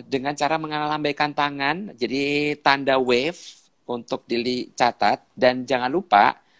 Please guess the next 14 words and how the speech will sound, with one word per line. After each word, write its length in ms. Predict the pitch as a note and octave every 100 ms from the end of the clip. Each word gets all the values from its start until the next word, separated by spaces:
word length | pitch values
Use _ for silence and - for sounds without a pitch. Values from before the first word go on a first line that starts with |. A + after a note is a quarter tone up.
| _ _
hari 240 | C#3+ C#3+ D#3+ E3+
ini 400 | F3 C3 A#2+ C#3+
akan 400 | B2+ B2+ C3+ C3+
mendapatkan 560 | A#2 B2 - B2+ B2+
giveaway 720 | A2 B2 - A#2 A2+ G2+ A2+ C3+
berupa, 720 | B2+ G#2+ G#2 - A2 G#2+ A2 - _ _ _
eh, 500 | G#2 G#2+ G#2 G#2+ G#2 G#2 - - - -
masker 760 | - C#3 - - D#3 D3+ D3+ D3+ _
Xiaomi 1040 | - - - - E3+ F3 G3+ C#3+ A2+ C#3+
Smart 440 | - - B2 A#2 B2
Me 120 | B2+ A#2+
Masker 360 | A#2 - A#2+ -
Anti 240 | A2+ A#2+
Pollution 800 | - G#2 A#2 A2 A2 F#2+ A2